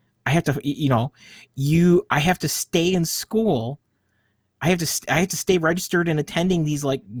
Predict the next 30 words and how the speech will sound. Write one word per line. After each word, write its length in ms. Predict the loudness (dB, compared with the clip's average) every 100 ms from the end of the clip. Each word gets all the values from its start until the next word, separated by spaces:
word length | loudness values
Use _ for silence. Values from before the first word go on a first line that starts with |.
| -8
B-, 180 | -6 -4
B 240 | -2 0
S 120 | 0
classes 480 | -2 0 0 0 -2
that 120 | -4
you're 120 | -6 -6
doing 240 | -4 -4
'cause 140 | -4
you're 80 | -2
not 140 | -2 -2
even 160 | -2
getting 220 | -2 -2 -2
a 40 |
professor 480 | -6 -4 -2 -2 -4
to 80 | -6
teach 280 | -8 -8 -6
stuff. 220 | -8 -6
You're 100 | -6
just 220 | -6 -10 -10
posting 760 | -6 -6 -4 -6 -6 -6 -8 _ _ -20 -20 -20 -18 -14 -6
a 60 | 0
PowerPoint 600 | 4 4 4 0 -2 -2
l-, 180 | -10 -12 _ _ _ _ _ _ _ _ _ _ _
presentation 680 | 0 2 2 2 2 2 0
online 540 | -2 -2 -2 -2 -2 -4
and 80 | -4
telling 240 | -4 -4
us 100 | -6 -6
to 100 | -8
go." 520 | -2 0 0 -4